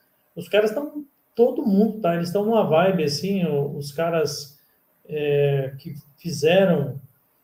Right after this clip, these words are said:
história no Fluminense, campeão agora, dois mil e doze, né? Que foi o último campeonato brasileiro deles. Eles tão todos motivados e a vibe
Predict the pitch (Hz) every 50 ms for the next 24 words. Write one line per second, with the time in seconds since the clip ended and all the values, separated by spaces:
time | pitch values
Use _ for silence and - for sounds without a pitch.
0 | _ _ _ _ _ _ - - - - 156 156 175 180 170 156 151 143 - 160
1 | 147 139 135 135 156 175 175 160 - - - 175 170 156 - - 147 147 147 170
2 | 180 175 156 143 127 135 147 160 170 156 147 135 131 - - - - - - 151
3 | 143 156 175 170 175 196 214 208 - 151 156 175 190 196 190 - - _ _ _
4 | _ _ 165 151 156 151 - 160 147 156 151 143 151 151 151 151 151 147 151 143
5 | 139 143 143 143 147 156 165 151 147 - - - _ _ _ _ _ _ _ _
6 | _ _ _ _ _ _ - 156 165 170 180 185 185 180 165 - - - - -
7 | - - _ _ _ _ _ _ _ _ _ _ _ _ - 202 196 180 202 254
8 | 254 220 208 226 220 - 202 175 139 147 147 151 170 170 - - - - - _
9 | _ _ - 165 185 190 165 139 160 180 208 233 240 214 180 175 143 - -